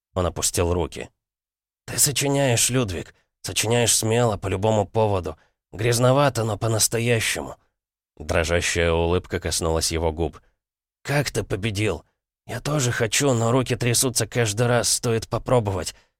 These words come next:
Нет, даже подумать, а...» Он понурил голову и покачал ею, словно давая понять.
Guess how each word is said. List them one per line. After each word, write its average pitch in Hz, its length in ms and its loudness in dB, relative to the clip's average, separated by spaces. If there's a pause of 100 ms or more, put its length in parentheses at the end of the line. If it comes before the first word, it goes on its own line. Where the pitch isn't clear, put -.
(140)
Нет, 110 240 -4
даже 117 240 0
подумать, 117 600 0
а...» 110 280 0 (880)
Он 113 180 4
понурил 120 440 6
голову 127 400 4
и 120 60 2
покачал 113 540 2
ею, 113 300 0
словно 101 380 2
давая 101 280 2
понять. 104 480 0